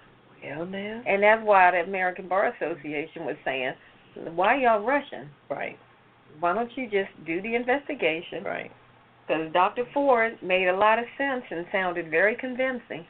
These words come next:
Speaker 1: Mm-hmm.
Speaker 2: when she recalled the events that happened to her when she was fifteen.
Speaker 1: Right.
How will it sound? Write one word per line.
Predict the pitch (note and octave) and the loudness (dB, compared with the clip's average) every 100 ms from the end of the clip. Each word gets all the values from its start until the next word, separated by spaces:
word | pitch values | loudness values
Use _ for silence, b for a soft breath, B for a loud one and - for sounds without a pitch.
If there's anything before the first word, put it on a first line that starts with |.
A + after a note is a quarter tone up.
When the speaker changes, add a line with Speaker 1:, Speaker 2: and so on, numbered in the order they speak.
| - | -12
Speaker 1:
Mm-hmm. | D#3+ D#3 C#3 C#3+ - | -12 -12 -14 -14 -6
Speaker 2:
when | E3+ F3 | -6 -4
she | G#3 A3 | -10 -6
recalled | A#3 - G#3 F#3 F#3 | -6 0 2 2 0
the | F3+ | -2
events | D#3+ E3+ E3+ - | -2 -2 -4 -4
that | F3 | -6
happened | F#3+ F3+ E3+ F3 | -4 -4 -4 -8
to | |
her | F#3+ G#3 F3+ | -2 -2 -2
when | D#3+ D#3+ | -4 -8
she | A#3+ | -8
was | F#3+ D3+ | -8 -8
fifteen. | B2+ B2 - C#4+ B3 - - - | -10 -10 -10 -14 -14 -16 -20 -16
Speaker 1:
Right. | - D3 | -14 -14